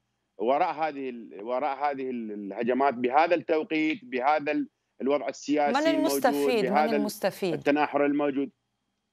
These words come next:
Speaker 1: يعني قطعا احنا المتضررين، آه، كمحافظة نحن المتضررين، لأنه، آه، احنا كمحافظة همنا الوحيد كيفية أن المحافظة يبتعد عنها الشر، وأن تتعايش كل القبائل والعشائر والمكونات في المحافظة بالسلم،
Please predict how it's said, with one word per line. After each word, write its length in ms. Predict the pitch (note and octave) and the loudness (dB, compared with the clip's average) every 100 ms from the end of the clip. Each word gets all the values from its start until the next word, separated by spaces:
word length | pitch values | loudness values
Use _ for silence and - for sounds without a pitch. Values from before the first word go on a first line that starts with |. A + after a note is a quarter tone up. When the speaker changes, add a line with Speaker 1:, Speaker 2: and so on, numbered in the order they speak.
| _ _ _ _ _ _ _ _ _ _ - | _ _ _ _ _ _ _ _ _ _ -10
Speaker 1:
يعني 380 | B2+ D#3 F#3 | -2 0 0
قطعا 460 | F#3+ G#3+ G#3 G3 F3 | 2 2 2 -2 -4
احنا 180 | E3+ F3 | -8 -8
المتضررين، 960 | F3 D#3+ D#3 D#3+ D3+ D3+ F3 E3+ E3+ - - | -8 -6 -4 -4 -4 -6 -4 -4 -8 -12 -10
آه، 240 | B2 B2 | -4 -4
كمحافظة 680 | A#2 D3 D3 C3+ D#3 D3 D3 | -4 -4 -4 0 0 2 0
نحن 220 | D3+ - | -2 -2
المتضررين، 840 | D3 C3 - B2 B2+ C3 C3 D#3+ F3 | -2 -2 -2 -2 0 -2 -2 -4 -2
لأنه، 300 | C#3 B2 B2 - A2+ | -2 -2 -4 -2 0
آه، 360 | D3 B2+ A#2 | 0 0 -2
احنا 240 | G#2 C#3 B2+ | -4 -4 -2
كمحافظة 960 | B2+ A#2+ C3+ C#3 C3+ C3 C3 B2+ A2+ | -2 -2 2 2 2 2 2 0 -2
همنا 160 | C#3+ C3 | -4 -2
الوحيد 500 | B2 A#2+ C#3+ D3 C#3 | -4 -4 -2 -4 -4
كيفية 580 | C#3 C3+ A#2 D3 D3 C#3+ - _ _ _ _ - | -2 -2 -2 -2 0 -2 -6 _ _ _ _ -6
أن 120 | A2+ B2 | 0 2
المحافظة 540 | B2 - C#3 C3+ B2+ | 2 4 4 6 4
يبتعد 400 | A#2+ - A#2 A#2+ | 2 2 2 2
عنها 220 | B2 A#2 | -2 -2
الشر، 440 | A#2 - D3 D3+ D3 | -6 0 2 2 2
وأن 440 | B2 A#2+ A#2+ A#2 _ _ _ - | 0 0 -4 -10 _ _ _ -14
تتعايش 540 | A2+ A#2 C#3 C#3+ C3 | -4 2 2 2 -2
كل 280 | - D3+ C#3 | -2 0 0
القبائل 600 | B2+ A#2+ B2 C3+ C3+ C3 | -2 -2 0 0 2 0
والعشائر 600 | A#2+ A2+ A2+ - C#3 B2+ | -2 -4 -6 -4 -2 0
والمكونات 560 | C3 B2+ A2+ B2 B2 A#2 | -2 -6 -6 -4 -4 -6
في 80 | A#2 | -8
المحافظة 500 | A2+ B2 C3+ A#2+ A2+ | -8 0 0 0 -4
بالسلم، 600 | A2+ A2+ - D3 D3+ | -2 -4 2 2 2